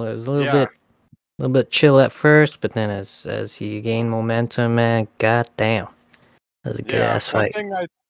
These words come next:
Speaker 2: one thing I, uh, one criticism I have is he, he's very hittable. He lets himself eat one to take, uh, to throw one, right?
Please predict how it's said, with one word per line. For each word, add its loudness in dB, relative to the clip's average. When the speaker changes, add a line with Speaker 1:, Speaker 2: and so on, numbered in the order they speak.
Speaker 2:
one -10
thing -8
I, 0
uh, -2
one -8
criticism -8
I -2
have -4
is -12
he, -12
he's -12
very -2
hittable. -6
He -8
lets -6
himself -6
eat -14
one -6
to -18
take, -10
uh, -4
to -14
throw -6
one, -6
right? -8